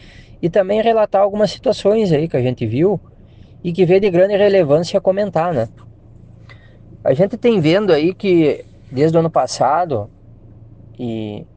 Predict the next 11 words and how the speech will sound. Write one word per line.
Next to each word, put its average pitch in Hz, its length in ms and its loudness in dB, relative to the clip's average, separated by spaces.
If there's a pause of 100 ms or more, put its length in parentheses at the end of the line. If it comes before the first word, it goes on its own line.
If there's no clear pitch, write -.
(120)
pros - 180 -8
próximos 135 480 -2
anos, 156 420 -2 (720)
o 131 120 -4
custo 196 480 -2
de 175 80 0
herbicida 175 640 0
ele 190 180 0
vem 180 480 -2 (480)
aumentando, 165 760 0
né? 107 160 -4